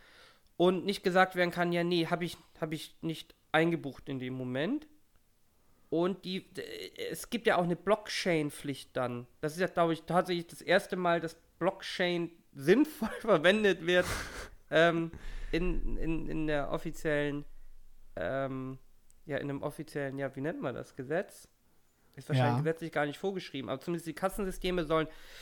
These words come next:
Speaker 1: Blockchains einsetzen, damit du sofort siehst, wenn ein Bon nachträglich manipuliert wurde, stimmt die Kette
Speaker 2: Ja.
Speaker 1: nicht mehr.
Speaker 2: Das stimmt, ja.
Speaker 1: Äh, was ja tatsächlich, dafür ist ja die Blockchain tatsächlich sinnvoll.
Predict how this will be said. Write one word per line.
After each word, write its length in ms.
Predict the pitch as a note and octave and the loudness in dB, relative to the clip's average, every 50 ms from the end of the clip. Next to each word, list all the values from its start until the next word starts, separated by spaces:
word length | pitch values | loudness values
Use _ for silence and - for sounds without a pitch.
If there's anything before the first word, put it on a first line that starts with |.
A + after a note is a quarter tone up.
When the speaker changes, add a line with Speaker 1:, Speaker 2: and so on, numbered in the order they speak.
| - - - - - - | -18 -16 -18 -18 -8 2
Speaker 1:
Blockchains 800 | D#3+ E3+ G3+ G3+ - - - - - A#3+ A3+ A3+ A#3 A#3+ - - | 8 8 8 8 6 0 -2 2 4 6 6 6 4 2 -2 0
einsetzen, 640 | - - G#3 A3 A3 G3 A3 A3+ A3+ - - A3 G3 | 2 4 4 4 4 4 4 4 4 2 -2 2 2
damit 300 | F#3 F#3 G3+ G#3+ - - | 4 4 4 0 0 0
du 180 | G#3 F#3+ F#3+ - - - - - - - - - | -2 -2 -2 -6 -10 -16 -16 -16 -14 -16 -14 -8
sofort 680 | - D#3 F3 E3+ - - - G#3 A#3 C4 D4+ D4 - - - - - | 0 2 2 2 2 4 8 10 10 10 10 8 4 -12 -16 -10 -8
siehst, 560 | D#3 D3 D#3 G3+ B3 D#4+ F4+ - - - - - - - - - - | -8 -4 0 2 4 4 4 2 -2 -14 -18 -20 -20 -20 -20 -12 -2
wenn 200 | - F#3+ G3 E3+ - - - - _ - | 2 2 2 2 -2 -10 -20 -20 _ 2
ein 320 | - F#3 G3+ A#3 C4 C4 - | 6 8 8 8 8 6 4
Bon 300 | - G#3+ A3 A3+ A3+ A3 | 6 6 6 6 6 6
nachträglich 640 | G#3 G3+ G#3 A3+ A#3 A3+ - - A3+ A3 - G3 - | 6 6 6 6 6 2 0 -4 -4 -4 -4 -8 -2
manipuliert 580 | G#3+ G3+ G3 F#3+ F#3+ - F3+ F3+ A3+ D#4+ - - | -2 0 0 0 -2 -6 -6 0 0 0 0 0
wurde, 340 | F3 F3 F3+ G3 A#3 E4 E4 - - _ - | 0 0 2 2 2 0 0 -6 -14 _ -16
stimmt 320 | - - G#3 G3 G3 - | -6 0 0 0 0 0
die 80 | - - | -4 0
Kette 220 | - D#3 C3 B2 | 2 4 4 4
Speaker 2:
Ja. 40 | B2 A#2+ | 4 4
Speaker 1:
nicht 100 | B2 C3+ | 4 4
mehr. 240 | C#3 A#2+ B2+ D#3+ - - - - - - - - | 2 2 -2 -4 -6 -8 -14 -14 -16 -16 -10 -2
Speaker 2:
Das 180 | - C3+ - - | -2 -2 -2 -2
stimmt, 360 | - - A2+ G#2+ G#2+ A2 A2+ | -4 -2 -2 0 0 -2 -2
ja. 200 | G#2+ G#2+ G#2+ C#3 C#3+ | -4 -4 -4 2 4
Speaker 1:
Äh, 140 | D#3+ D#3+ D#3+ - - - | 4 4 4 0 -4 4
was 180 | F3 F#3+ F#3+ | 4 6 6
ja 80 | A3 G3 | 6 2
tatsächlich, 380 | - G#3 A3 G#3+ - G#3+ F#3+ - | 6 6 6 6 6 -2 0 4
dafür 260 | F#3 F#3 F#3 B3+ A3 | 4 4 4 2 -2
ist 120 | A3 - | 0 0
ja 60 | A#3 A3 | 0 -2
die 80 | G#3+ | -2
Blockchain 400 | F3+ - G#3+ G#3+ - - G#3+ G3 | 2 0 0 0 0 -2 -2 -2
tatsächlich 440 | F#3 F#3+ F#3+ F#3+ G3 G3+ F#3+ - - - | 0 0 -2 0 -2 -8 -8 -10 -10 -4
sinnvoll. 400 | E3+ C#4 D4 - - B2 B2 | -2 -2 0 0 -2 -6 -8